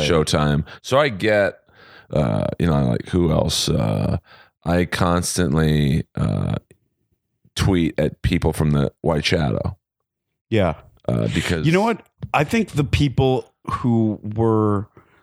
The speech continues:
Speaker 2: like, the guy from Side Out and, and, like, the people you're interested in having on here, I'm much more interested in, like, the, the washed up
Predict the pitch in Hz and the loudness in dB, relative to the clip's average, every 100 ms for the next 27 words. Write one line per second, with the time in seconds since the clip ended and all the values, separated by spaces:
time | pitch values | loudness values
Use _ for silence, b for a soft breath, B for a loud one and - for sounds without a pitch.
0 | b 123 101 - 123 120 127 123 117 107 | b 2 2 -4 -4 2 2 2 0 0
1 | - 113 110 110 110 107 110 110 - 110 | 2 2 2 2 2 0 -2 -2 0 0
2 | 110 107 - 98 101 - 113 110 107 95 | 2 0 -2 -4 -4 0 0 2 0 2
3 | 107 107 104 101 107 - 107 98 95 95 | 2 2 0 -2 -2 0 2 2 2 2
4 | 92 92 87 95 104 - B B B 147 | 2 2 2 2 0 -2 B B B 0
5 | 170 170 190 190 117 110 131 - 117 - | 0 0 0 0 0 -2 -2 0 0 0
6 | 110 107 101 - 92 98 92 87 87 _ | 2 2 0 -2 0 2 2 2 -2 _
7 | b b b _ _ - 95 104 - _ | b b b _ _ -4 0 0 -2 _
8 | 101 95 92 98 95 101 - 107 95 - | -8 -6 -4 -2 0 -2 -2 0 0 -2